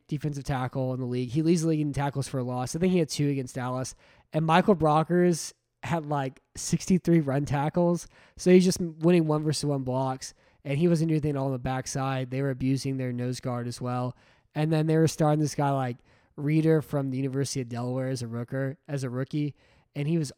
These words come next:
awful. Like, they were just completely, like, just killing him the second level, and he couldn't make any tackles at all either. Um, so, yeah.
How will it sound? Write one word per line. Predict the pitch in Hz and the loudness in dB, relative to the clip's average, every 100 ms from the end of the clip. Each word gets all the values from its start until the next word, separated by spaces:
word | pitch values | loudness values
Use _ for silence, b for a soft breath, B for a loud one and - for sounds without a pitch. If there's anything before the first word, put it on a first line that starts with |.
| - | -2
awful. | 165 185 - 120 | 2 2 0 -6
Like, | 120 143 | -4 0
they | 151 | 0
were | 151 | 0
just | 143 127 - | -2 -6 -14
completely, | - 156 - 196 190 | -6 -6 0 0 2
like, | 156 143 | 0 0
just | 135 135 | -4 -8
killing | - 151 156 | -4 -4 -2
him | 165 | 0
the | 156 | -2
second | - 143 147 | -4 -6 -6
level, | 135 135 131 | -6 -6 -4
and | 135 | -6
he | |
couldn't | 127 127 | -4 -6
make | 127 131 | -6 -8
any | 127 | -10
tackles | 139 120 123 127 | -8 -8 -8 -8
at | 120 | -8
all | 113 | -8
either. | 117 123 120 123 - _ _ _ | -8 -8 -8 -10 -14 _ _ _
Um, | 143 139 135 131 143 | -4 -2 0 -4 -8
so, | - 160 | -6 -2
yeah. | 139 127 123 | -2 -2 -4